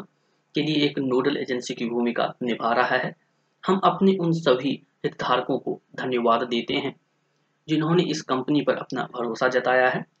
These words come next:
विशेष रूप से हमारे उन कर्मचारियों को जिन्होंने हमारे संचालन के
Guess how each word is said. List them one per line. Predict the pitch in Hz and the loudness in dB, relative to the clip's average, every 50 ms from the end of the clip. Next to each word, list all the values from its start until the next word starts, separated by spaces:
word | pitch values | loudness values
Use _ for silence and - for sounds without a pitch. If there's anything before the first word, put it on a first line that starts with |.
| _ | _
विशेष | 123 123 127 - 180 170 165 185 | -6 -6 -2 0 0 0 0 0
रूप | 165 165 165 | 0 0 0
से | - - 147 | -2 -4 -4
हमारे | 135 139 139 139 143 147 147 _ | -2 -2 0 0 0 -2 -2 _
उन | 151 151 | -6 -6
कर्मचारियों | 147 - - 127 127 131 123 - 123 120 127 143 139 123 | -4 0 0 0 0 0 -2 -2 -2 -2 -2 -2 -4 -4
को | - 135 127 - _ _ _ _ _ - | -2 -4 -4 -4 _ _ _ _ _ -10
जिन्होंने | 135 131 135 135 135 135 | -8 -4 -2 -2 -2 -2
हमारे | 127 127 120 120 120 123 120 | -2 -2 0 0 0 0 0
संचालन | - 127 127 123 - 120 120 120 123 117 | -2 -4 -4 -2 0 0 0 0 0 -2
के | - - 120 | -4 -6 -8